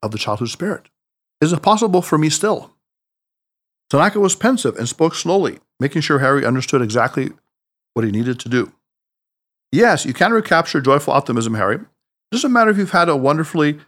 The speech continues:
joyous childhood or a lousy, painful one. Right now, at this very moment, you can implant the joy of the childhood spirit in your mind. Try this exercise. See yourself as a small child again.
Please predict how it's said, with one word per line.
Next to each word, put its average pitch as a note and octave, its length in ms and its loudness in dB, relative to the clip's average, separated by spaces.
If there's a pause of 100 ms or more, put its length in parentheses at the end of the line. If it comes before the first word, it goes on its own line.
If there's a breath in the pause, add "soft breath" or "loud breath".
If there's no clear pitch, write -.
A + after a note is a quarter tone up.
(180)
joyous C#3 220 0
childhood C3+ 360 2
or C#3+ 180 0
a C3+ 40 0
lousy, D#3+ 340 0
painful D#3+ 480 -2
one. G#2 320 -8 (640)
Right G3+ 180 2
now, F#3 180 4
at F3 60 -4
this D3 100 -2
very C#3 240 2
moment, C#3 340 0 (160)
you A#2+ 60 -4
can C3+ 160 -4
implant D#3+ 380 0
the B2+ 80 -2
joy C3+ 460 0 (160)
of G#2+ 80 -4
the G#2+ 60 -4
childhood C3+ 300 0
spirit C3 340 -2
in - 80 -6
your A2+ 100 -2
mind. G#2+ 360 -6 (800)
Try F4 100 2
this F4+ 140 2
exercise. B2 600 -2 (540)
See G3 100 -2
yourself G#3 400 2
as C#3 120 2
a C3+ 80 0
small D3+ 300 0
child C#3 260 0
again. A#2 240 -4